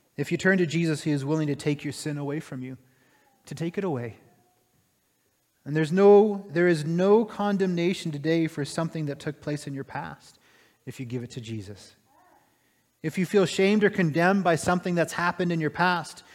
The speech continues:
give it to Jesus. And listen again to Paul's words to you. Paul would convince you, he'd maybe ask you the question, "Have you sinned in your past?" Yes, you have.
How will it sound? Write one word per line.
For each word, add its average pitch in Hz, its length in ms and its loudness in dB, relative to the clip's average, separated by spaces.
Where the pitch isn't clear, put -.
give 185 180 4
it 214 60 -4
to 185 100 0
Jesus. 175 720 -6
And 151 160 -2
listen 180 260 0
again 160 360 0
to 147 80 -2
Paul's 151 480 -2
words 135 380 -6
to - 120 -10
you. 123 260 -10
Paul 180 220 4
would 170 120 2
convince 165 500 -2
you, 143 140 0
he'd 139 160 -4
maybe 147 200 -2
ask 147 280 -2
you 147 80 -8
the 135 80 -8
question, 151 380 -6
"Have 127 100 -6
you 131 80 -8
sinned 151 240 -6
in 143 60 -4
your 135 100 -6
past?" 147 420 -8
Yes, 127 260 -8
you 123 60 -8
have. 131 400 -10